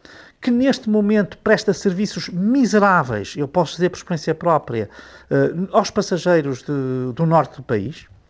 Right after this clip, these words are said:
eh, e, portanto, está a fazer uma figura absolutamente lamentável. Estamos nós todos a suportar uma companhia, eh, que, que, que verdadeiramente não está a servir o interesse nacional como tal.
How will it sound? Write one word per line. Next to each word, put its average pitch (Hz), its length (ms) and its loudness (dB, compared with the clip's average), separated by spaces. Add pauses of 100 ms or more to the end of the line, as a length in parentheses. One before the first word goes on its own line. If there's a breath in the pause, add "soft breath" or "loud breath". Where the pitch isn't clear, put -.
(440 loud breath)
eh, 151 320 2
e, 185 80 -4
portanto, 160 400 0
está - 140 -2
a - 40 0
fazer 156 240 -2
uma 147 100 0
figura 139 600 0
absolutamente 139 1000 -2 (340 loud breath)
lamentável. 156 720 0
Estamos 165 260 -6
nós 160 280 2
todos 151 260 -4
a 131 40 -2
suportar 156 600 -2
uma 143 140 -4
companhia, 143 760 -2 (460 loud breath)
eh, 127 340 2
que, 143 140 -8
que, 151 220 -8
que - 180 -4
verdadeiramente 151 840 0
não 139 280 0
está 170 200 0
a - 20 2
servir 147 380 -4
o 151 100 0
interesse 151 400 -4
nacional 160 640 -2
como - 140 -10
tal. - 360 -12